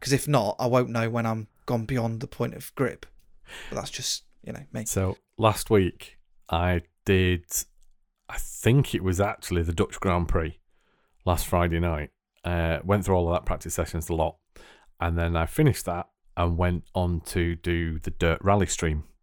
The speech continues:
Speaker 2: with Andy.
Speaker 1: Yep.
Speaker 2: And smashed the car up in the first three corners because
Speaker 1: <laughs>
Speaker 2: it just had no grip. You know,
Speaker 1: Yeah.
Speaker 2: when you think this is like driving on ice, it was unbelievable. And you forget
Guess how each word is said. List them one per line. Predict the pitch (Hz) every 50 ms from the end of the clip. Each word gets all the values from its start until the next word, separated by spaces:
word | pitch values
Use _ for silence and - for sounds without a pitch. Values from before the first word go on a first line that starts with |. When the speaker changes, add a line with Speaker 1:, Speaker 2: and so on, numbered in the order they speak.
| _ _ -
Speaker 2:
with | - 85 82 80 78 - - - -
Andy. | 90 87 85 80 76 - - - - _ _ _ _ _ _ _ _ - - -
Speaker 1:
Yep. | - 120 - - - - _ _ _ _ _ _ - - _ -
Speaker 2:
And | - 85 85 85 85 82 80 80 80 78
smashed | - - - - - 90 - - - -
the | -
car | - - - 85 80 80
up | 78 - -
in | 87
the | 82 76
first | - - 82 - - -
three | - 90 98
corners | - - - 104 98 92 87 92 - -
because | - - - 190 - - 107 90 - -
Speaker 1:
<laughs> | 403 381 - - - - - - -
Speaker 2:
it | - -
just | - - - - -
had | - 85 92
no | 92 92 87
grip. | - 123 120 107 - - - - - - - - - - - - -
You | - 202 139
know, | 135 147
Speaker 1:
Yeah. | 131
Speaker 2:
when | 135 131
you | 135 135
think | - 139 120 -
this | 117 113 110 113 117 - - -
is | 113 98 - 117
like | 107 101 92 95
driving | - 104 101 98 110 113
on | 123 131
ice, | 147 170 185 165 - - - - - - - - _ _ _ _ -
it | - 117 110
was | 123 143 139 135 - -
unbelievable. | 165 170 165 160 156 147 151 147 151 156 156 156 156 147 143 117
And | 113 123
you | 117 104
forget | - - - 117 101 98 - 131 120 101 - - -